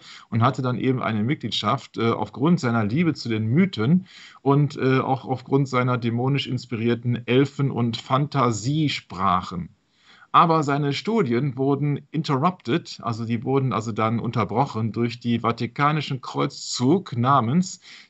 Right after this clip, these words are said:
den Krieg, der alle Kriege beenden sollte, also dem Ersten Weltkrieg. Na, allein schon diese Aussage fand ich ja dann doch schon sehr interessant. Mhm. Aber noch interessanter, als wir mal ganz vorne anfangen.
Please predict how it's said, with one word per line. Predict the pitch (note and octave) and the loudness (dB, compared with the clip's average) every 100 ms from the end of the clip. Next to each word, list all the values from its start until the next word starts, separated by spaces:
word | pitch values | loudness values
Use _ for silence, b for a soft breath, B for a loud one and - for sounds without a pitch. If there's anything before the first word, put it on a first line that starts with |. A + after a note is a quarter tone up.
| - | -2
den | B2+ | -2
Krieg, | B2 - D#3 F#3+ - | 0 4 4 4 0
der | C#3 - | -2 2
alle | C3+ E3 | 2 2
Kriege | E3 - C3+ C3+ C3 | 0 0 0 2 0
beenden | B2 A#2+ D3 A#2 | 0 0 -2 -2
sollte, | G2 F2+ F#2 C3+ | -2 -2 -4 -4
also | - G#2+ B2 | -4 -4 -4
dem | A2 | -4
Ersten | E2+ - A#2+ | -6 -6 -2
Weltkrieg. | B2 B2+ B2+ F#2 - - | 0 0 -2 -8 -8 -2
Na, | A2+ | 0
allein | A2+ A#2+ | 2 0
schon | - A2+ | 0 -2
diese | A#2+ C3 - | 0 0 2
Aussage | A#2 A#2 A#2+ A#2+ | 0 2 0 0
fand | A#2 A#2+ | -2 -2
ich | A#2 | 0
ja | A2 | 0
dann | G#2+ | 0
doch | A2 | -2
schon | A#2 G2+ | -2 0
sehr | A2+ A#2 | 2 0
interessant. | A#2 A2+ A#2+ G2 - _ B B B B B B | -2 -2 0 0 -6 _ B B B B B B
Mhm. | - B2 D3+ G#3+ - B B | 2 6 6 4 0 B B
Aber | B C3 | B 4
noch | D3+ F#3 | 6 4
interessanter, | F3 D3+ D3 D3+ A#2+ | 2 0 0 0 0
als | A#2+ | -2
wir | |
mal | B2+ A#2+ | 0 2
ganz | E3 - | 0 -2
vorne | A#2 G#2 E2+ | -2 -4 -4
anfangen. | F#2+ - F#2+ E3 | -6 -6 -4 -2